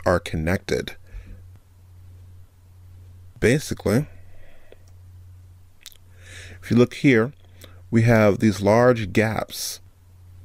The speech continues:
but we still have a nice fill going on. And to me, it just gives that really nice old school feel to it, like an old comic strip or something. So I wanna show you how to do that. Okay, let's go ahead to Toon Boom here.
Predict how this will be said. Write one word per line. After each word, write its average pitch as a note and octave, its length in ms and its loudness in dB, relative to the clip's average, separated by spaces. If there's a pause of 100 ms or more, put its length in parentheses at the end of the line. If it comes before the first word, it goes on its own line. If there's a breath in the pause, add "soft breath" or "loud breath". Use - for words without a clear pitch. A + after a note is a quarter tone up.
(200)
but - 260 2
we G#2 120 -4
still A2+ 260 0
have F#2+ 160 2
a G2 40 0
nice F#2 320 0
fill G#2+ 300 4
going C#2+ 260 -4
on. - 200 -6 (300 loud breath)
And A2+ 120 0
to A#2 140 4
me, G#2+ 420 6
it - 320 -6
just - 220 -6
gives A2 160 0
that G2 140 2 (120)
really G2+ 400 2
nice F#2 420 0
old F#2 280 2
school F#2 280 2
feel F#2 320 2
to - 160 -2
it, - 80 0
like F2 160 -2
an E2+ 80 -6
old F#2+ 260 -2
comic - 320 -6
strip - 280 -6
or - 40 -10
something. - 340 -8 (540 loud breath)
So E2 380 2
I - 40 0
wanna A#2 160 0
show - 160 0
you C3+ 140 4
how A#2 120 2
to G2+ 100 2
do F#2 220 2
that. - 240 -6 (1300 soft breath)
Okay, - 200 -8
let's - 140 -8
go A#2 120 2
ahead G#2 240 2
to F#2 280 -4 (640 loud breath)
Toon A#2+ 240 2
Boom A#2+ 200 4
here. C#3+ 200 0